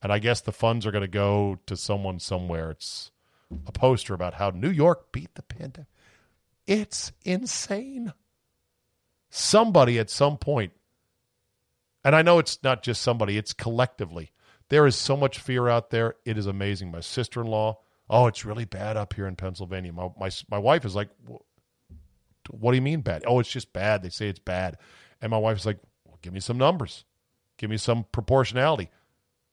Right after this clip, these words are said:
My wife's sister doesn't know. I mean, she's a wonderful person, school teacher. She's great.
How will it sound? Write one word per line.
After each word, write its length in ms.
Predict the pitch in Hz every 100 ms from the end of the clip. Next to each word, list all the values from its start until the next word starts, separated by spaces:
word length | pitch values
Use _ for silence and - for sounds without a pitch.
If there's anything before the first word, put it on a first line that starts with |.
| _
My 80 | 180
wife's 260 | 190 123
sister 280 | - 104 -
doesn't 320 | 87 92 85
know. 320 | 80 104 170 156 - _ _ _ _ _ _ _ -
I 40 |
mean, 100 | 123
she's 240 | - 156
a 80 | 123
wonderful 600 | 113 123 190 160 120 110
person, 460 | - 101 90 - 85 _ _ _ _ _ _
school 380 | - - 143 139
teacher. 420 | 131 117 - 113
She's 220 | - 95
great. 440 | 90 107 95 69